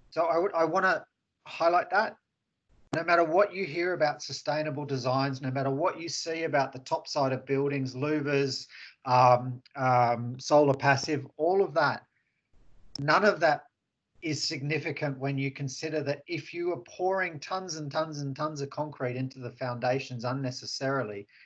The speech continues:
you will never make up for any, any, any, you know, the loss of sustainability, um, for that.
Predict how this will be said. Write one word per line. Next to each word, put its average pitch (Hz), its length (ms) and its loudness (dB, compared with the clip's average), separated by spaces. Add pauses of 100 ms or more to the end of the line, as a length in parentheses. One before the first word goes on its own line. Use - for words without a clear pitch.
(100)
you 143 160 -2
will 147 120 -4
never 151 420 0
make 135 280 -2
up 131 240 -2
for 131 100 -8
any, 127 400 -6
any, 131 320 -4 (140)
any, 131 680 -4
you 135 160 -6
know, 120 120 0
the 123 100 -4
loss 131 280 0
of 123 60 -10
sustainability, 120 1000 -4 (340)
um, 113 340 0
for 131 100 -4
that. 107 240 -2